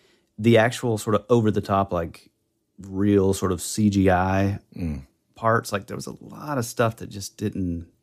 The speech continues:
Speaker 1: didn't
Speaker 2: Yeah.
Speaker 1: hold up.
Speaker 2: Yeah. Another thing, dude, that I loved about this movie, that, that spirit, dude,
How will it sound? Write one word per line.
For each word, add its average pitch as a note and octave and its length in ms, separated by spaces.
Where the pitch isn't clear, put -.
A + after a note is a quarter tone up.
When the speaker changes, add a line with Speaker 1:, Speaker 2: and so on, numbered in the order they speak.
Speaker 1:
didn't F#2+ 240
Speaker 2:
Yeah. D2 60
Speaker 1:
hold D2+ 140
up. D#2 280
Speaker 2:
Yeah. D2+ 280
Another A#2 300
thing, C#2 260
dude, D#2 280
that G2 120
I F2+ 60
loved E2 240
about D2+ 200
this D#2+ 200
movie, D2+ 460
that, A2 320
that F#2 240
spirit, G#2+ 760
dude, D#2+ 440